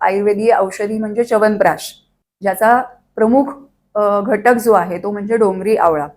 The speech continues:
तर प्रिव्हेंटिव्ह ॲस्पेक्टनी किंवा एक स्वास्थ्य टिकवण्यासाठी डोंगरी आवळ्याचा आपण आहारातही वापर करू शकतो आणि औषध म्हणून च्यवनप्राश सारख्या औषधांमध्येही वापर करू शकतो.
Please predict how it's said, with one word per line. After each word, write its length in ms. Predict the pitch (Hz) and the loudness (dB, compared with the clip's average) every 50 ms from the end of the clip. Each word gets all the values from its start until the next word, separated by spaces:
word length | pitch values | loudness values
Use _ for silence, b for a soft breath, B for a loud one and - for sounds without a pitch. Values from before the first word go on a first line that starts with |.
| _ _ _ _ - - | _ _ _ _ -4 0
तर 220 | 233 247 277 294 - - _ _ _ | 2 2 2 0 -4 -10 _ _ _
प्रिव्हेंटिव्ह 560 | 220 233 226 208 240 254 262 240 302 302 - | -6 -6 -4 -2 -2 -2 -2 0 0 2 4
ॲस्पेक्टनी 580 | - 208 202 202 - - 220 214 208 196 180 175 | 4 2 2 2 0 -2 -2 -2 0 -4 -4 -4
किंवा 500 | 175 - 190 185 185 185 196 208 240 269 - _ _ - 208 | -4 -6 -10 -10 -8 -6 -4 -4 -4 -6 -8 _ _ -4 -4
एक 160 | 220 214 - | -4 -4 -6
स्वास्थ्य 520 | - - 220 196 185 185 - - 254 262 | -10 -2 2 2 2 0 -2 -4 -4 -4
टिकवण्यासाठी 920 | 254 269 208 - 220 220 220 220 220 220 - 190 175 - 160 156 156 _ _ _ _ _ _ _ - | -4 -4 -4 -2 -2 0 0 0 0 0 -2 -4 -4 -4 -10 -10 -10 _ _ _ _ _ _ _ -2
डोंगरी 320 | 202 196 202 202 196 226 | 0 0 0 2 4 4
आवळ्याचा 480 | 233 233 233 220 226 226 226 226 240 240 | 4 6 6 6 4 2 2 0 -2 -2
आपण 320 | - - 208 214 226 233 - | 0 -2 -2 -2 -2 -4 -2
आहारातही 600 | - 185 180 190 202 214 226 226 226 247 254 269 | -2 -2 0 2 4 4 4 4 2 0 -4 -2
वापर 320 | 269 240 - - 233 247 247 | -2 -2 0 0 -2 -2 0
करू 260 | 233 233 226 240 233 | -2 -2 -2 -2 -4
शकतो 520 | - 240 - _ _ - 262 320 - _ _ _ _ _ _ _ _ _ - | -6 -8 -12 _ _ -6 -6 -6 -6 _ _ _ _ _ _ _ _ _ -4
आणि 340 | - 202 196 208 254 302 320 - - | 0 0 0 2 0 -2 -2 2 2
औषध 340 | 214 208 202 208 254 254 247 | 2 2 2 0 0 0 2
म्हणून 340 | 247 240 247 240 240 277 | 2 0 0 -2 -2 -4
च्यवनप्राश 1040 | 302 285 - _ _ - 220 214 220 233 233 240 240 226 233 226 - - _ _ _ | -4 -6 -8 _ _ -6 0 0 0 0 2 2 4 4 4 2 -2 -16 _ _ _
सारख्या 460 | - - 202 196 202 - 233 247 269 - - _ _ _ _ _ - | -8 -6 -6 -6 -4 -2 -2 -2 -2 -2 -10 _ _ _ _ _ -2
औषधांमध्येही 720 | 208 208 208 247 233 247 240 240 233 220 202 214 208 226 | -2 -2 0 -2 2 2 4 4 4 4 2 2 0 2
वापर 240 | 214 180 - - 175 | 0 0 -2 -2 -4
करू 280 | 170 - 165 156 160 165 | -4 -4 -4 -6 -6 -8
शकतो. 420 | - 165 - - _ - 147 - | -10 -10 -12 -12 _ -18 -18 -18